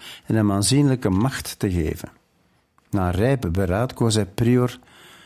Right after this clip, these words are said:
Zumarraga van de Franciscanen, het Frans-, Franciscanenklooster te Abrojo in Spanje.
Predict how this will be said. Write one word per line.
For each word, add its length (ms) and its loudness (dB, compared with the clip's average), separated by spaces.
Zumarraga 840 2
van 160 0
de 80 2
Franciscanen, 920 -2
het 160 -8
Frans-, 420 -4
Franciscanenklooster 1300 -2
te 220 -4
Abrojo 760 -2
in 140 -2
Spanje. 480 -2